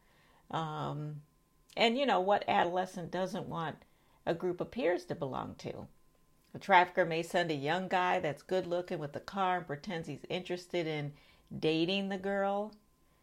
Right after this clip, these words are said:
Or L G B T Q youth, um, have the need to belong like anybody else and be connected to like-minded friends, and they may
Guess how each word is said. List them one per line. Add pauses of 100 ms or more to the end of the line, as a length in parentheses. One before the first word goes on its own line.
(380)
Or
L
G
B
T
Q
youth, (320)
um, (220)
have
the
need
to
belong (600)
like
anybody
else
and
be
connected
to
like-minded
friends,
and
they
may